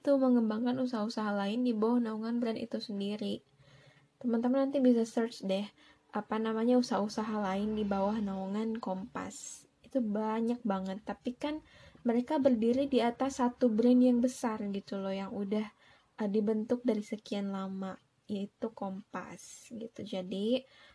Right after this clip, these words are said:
eh, tips awalnya nih, kalau teman-teman mau usaha, mau membangun suatu bisnis, satu-satu aja dulu brandnya yang dibangun. Baru nanti bisa kayak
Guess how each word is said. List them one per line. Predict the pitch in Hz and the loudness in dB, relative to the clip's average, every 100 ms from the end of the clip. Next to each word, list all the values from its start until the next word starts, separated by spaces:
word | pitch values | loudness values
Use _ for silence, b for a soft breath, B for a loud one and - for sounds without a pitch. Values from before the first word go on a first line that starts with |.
| b - | b -2
eh, | 202 196 190 190 190 _ _ | 0 2 2 -2 -4 _ _
tips | 202 - - - - | -6 -6 -8 -14 -6
awalnya | 196 196 196 196 190 | -2 0 0 -2 -4
nih, | 190 202 247 | -4 0 0
kalau | 247 196 190 | 0 -2 -2
teman-teman | 196 190 190 196 185 185 | -4 -4 -4 -4 -6 -6
mau | 185 185 185 - | -6 -4 -6 -6
usaha, | 202 - 190 - 214 202 247 _ b b b _ | -8 -4 -6 -6 -2 -2 -2 _ b b b _
mau | 208 | -4
membangun | 202 196 190 190 190 | -2 0 0 -2 -4
suatu | - 196 - 208 | -4 -6 -6 -6
bisnis, | 214 202 - 226 247 233 | -4 -6 -4 -2 0 -4
satu-satu | 233 247 208 - - | -4 -4 -6 -6 -4
aja | 208 208 233 | -2 0 2
dulu | 226 214 214 262 | 4 2 2 -2
brandnya | 202 202 190 196 | -2 -2 -4 -6
yang | 196 | -6
dibangun. | 190 214 185 190 202 202 B B B _ | -6 -4 -4 -4 -6 -8 B B B _
Baru | 202 190 240 | 0 4 4
nanti | 233 196 - 240 | 4 0 0 0
bisa | 196 - 233 226 - | 0 -4 -6 -6 -6
kayak | 196 196 | -6 -6